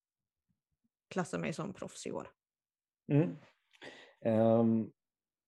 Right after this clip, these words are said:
Speaker 2: och vi, vi kan ta det, kan vi ta dig som exempel så blir inte bara jag själv som får stå som exempel.
Speaker 1: Ja, det går bra.
Speaker 2: Eh, om vi nu ser på dig då, nu, nu tänker du att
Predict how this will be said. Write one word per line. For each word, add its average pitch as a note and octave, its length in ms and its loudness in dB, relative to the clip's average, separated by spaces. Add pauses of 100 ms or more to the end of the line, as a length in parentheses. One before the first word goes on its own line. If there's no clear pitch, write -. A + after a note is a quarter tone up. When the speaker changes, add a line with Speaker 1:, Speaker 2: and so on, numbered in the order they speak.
(500)
Speaker 2:
och C#3 220 10
vi, D#3 160 12
vi D#3 100 6
kan D#3 180 8
ta E3 220 10
det, D#3+ 440 4 (160)
kan E3 140 6
vi F3 80 8
ta E3+ 220 8
dig B2 180 8
som B2+ 140 -2
exempel A#2+ 480 2
så A2 160 -2
blir B2 140 4
inte A2+ 180 2
bara A2+ 280 8
jag A#2 180 6
själv A2 300 4
som G2+ 200 -8
får G2+ 100 -4
stå G2+ 280 -2
som G#2+ 160 -4
exempel. G2+ 760 -6 (160)
Speaker 1:
Ja, F#3+ 200 2
det F#3+ 120 2
går A4+ 140 0
bra. - 100 -4
Speaker 2:
Eh, G#2+ 320 2 (2000)
om D#3 180 8
vi F#3+ 60 6
nu F#3 140 8
ser D3 260 8
på C#3+ 100 2
dig B2+ 200 10
då, B2+ 100 8
nu, D3 300 6
nu D#3+ 160 4
tänker B2+ 320 2
du A#2 160 4
att - 200 0